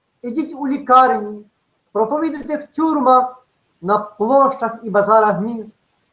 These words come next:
Молімося, щоб у кожну країну світу прибули місіонери з України. Підіть самі або допоможіть піти іншим. Будемо працювати, поки є ще хоч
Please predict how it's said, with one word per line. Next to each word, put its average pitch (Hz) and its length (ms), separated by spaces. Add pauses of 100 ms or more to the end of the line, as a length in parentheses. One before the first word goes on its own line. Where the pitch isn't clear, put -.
(280)
Молімося, 277 720 (880)
щоб 247 180
у 285 160
кожну 294 480
країну 262 460
світу 226 580 (440)
прибули 220 720
місіонери 180 720
з 170 140
України. 175 680 (760)
Підіть 269 360
самі 240 480 (600)
або 190 300
допоможіть 208 640 (180)
піти 233 180
іншим. 254 580 (1160)
Будемо 277 440
працювати, 202 840 (480)
поки 202 260
є 208 260
ще 185 180
хоч 196 260